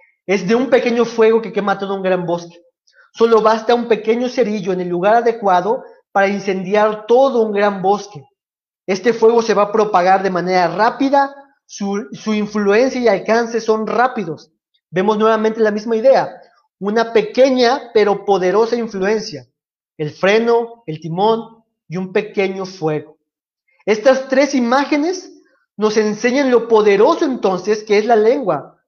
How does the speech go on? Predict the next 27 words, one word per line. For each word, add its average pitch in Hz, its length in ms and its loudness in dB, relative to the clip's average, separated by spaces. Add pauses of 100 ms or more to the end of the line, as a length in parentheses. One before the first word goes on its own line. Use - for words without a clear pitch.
porque 196 500 -4 (200)
Santiago 220 580 2
dice 233 320 -4
que 196 140 0
de 180 140 0
la 180 100 4
misma 254 360 -4
forma 180 600 -4 (220)
es 180 200 -2
nuestra 190 300 -6
lengua. 165 400 -6 (960)
Nuestra 202 260 0
lengua 226 300 4
es 220 120 0
una 262 240 0
pequeña 240 520 2
pero 202 220 0
poderosa 202 360 0
influencia, 214 680 0 (340)
tanto 208 340 0
de 190 100 0
forma 220 480 0
positiva 240 680 2
como 196 220 -4
de 190 80 -4
forma 202 380 -2
negativa. 226 760 -2